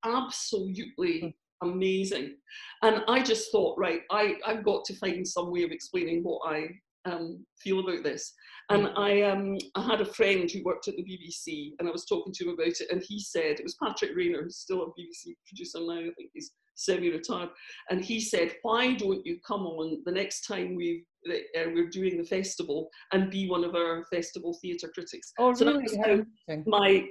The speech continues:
Speaker 1: career as a theatre critic began,
Speaker 2: Hmm.
Speaker 1: yeah.
Speaker 2: Did you ever think of going into public life and political?
Speaker 1: You see, I could never, it was that same thing, Karen, I could never,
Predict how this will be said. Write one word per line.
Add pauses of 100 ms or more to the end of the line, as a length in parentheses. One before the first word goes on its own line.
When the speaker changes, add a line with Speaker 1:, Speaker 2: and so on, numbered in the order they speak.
Speaker 1:
career
as
a
theatre
critic
began,
Speaker 2:
Hmm. (100)
Speaker 1:
yeah. (560)
Speaker 2:
Did
you
ever
think
of
going
into
public
life
and
political? (1200)
Speaker 1:
You
see,
I
could
never, (120)
it
was
that
same
thing,
Karen,
I
could
never,